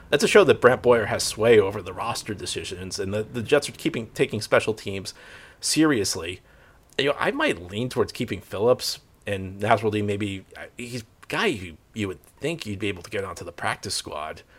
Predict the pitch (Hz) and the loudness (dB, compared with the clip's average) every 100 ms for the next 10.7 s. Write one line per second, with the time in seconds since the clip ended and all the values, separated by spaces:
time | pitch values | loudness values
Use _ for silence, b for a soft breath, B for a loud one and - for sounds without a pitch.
0 | b - 107 110 117 123 117 113 95 98 | b -8 -6 -4 -2 -2 0 0 0 0
1 | 107 104 95 90 95 95 104 101 95 98 | -2 -2 -6 -8 -10 -10 -6 -4 -4 -6
2 | 92 - - 92 82 90 113 - b b | -8 -10 -6 -6 -4 -6 -10 -14 b b
3 | b - 78 104 117 123 117 220 202 165 | b -14 -6 -4 -4 -2 2 4 4 0
4 | 107 120 - - 113 101 104 - - - | 0 0 0 0 0 0 -2 -6 -10 -2
5 | 110 104 - 120 92 98 101 127 117 - | -2 -2 4 4 4 0 2 4 4 0
6 | b b b b b - 117 139 127 117 | b b b b b 4 8 8 6 2
7 | 113 107 110 139 117 110 107 104 113 101 | -2 0 0 2 2 2 -2 -2 -6 -6
8 | - 107 104 - - 98 110 117 120 110 | -6 -4 -4 -6 -6 -4 0 2 2 6
9 | 131 123 123 113 - 92 90 - 101 107 | 6 8 6 4 -4 -12 -14 -4 0 2
10 | 110 104 101 98 - 117 135 | 2 0 -4 -4 -4 -4 -4